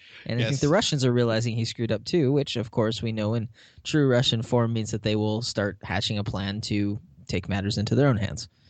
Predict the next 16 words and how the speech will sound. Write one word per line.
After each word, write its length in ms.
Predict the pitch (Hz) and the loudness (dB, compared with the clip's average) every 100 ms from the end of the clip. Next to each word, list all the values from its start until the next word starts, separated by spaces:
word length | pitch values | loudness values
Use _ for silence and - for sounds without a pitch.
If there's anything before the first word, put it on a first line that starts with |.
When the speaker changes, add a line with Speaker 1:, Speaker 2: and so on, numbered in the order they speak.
| _ _ _ | _ _ _
Speaker 1:
So 280 | - - - - - | -10 -6 -6 -8 -10
let's 160 | 147 147 | -4 0
Speaker 2:
Yeah, 60 | 170 | 2
Speaker 1:
just 120 | 147 | 2
Speaker 2:
one 80 | 208 | 0
Speaker 1:
be 120 | - 95 | 0 -2
prepared 400 | 107 120 107 101 | 0 2 2 0
for 100 | 95 | 0
that. 320 | 107 90 117 - - _ _ - | 0 0 -2 -4 -10 _ _ -6
Speaker 2:
One 160 | 147 | -4
thing 220 | - 160 | -2 -2
I 40 | 127 | -2
thought 200 | 156 131 | 0 0
was 160 | 120 123 | -2 -4
interesting 640 | 143 123 - 107 101 104 - _ _ _ _ - - | -6 -8 -8 -6 -6 -8 -14 _ _ _ _ -20 -2
is, 720 | 135 139 123 113 104 - | 2 4 2 0 -4 -8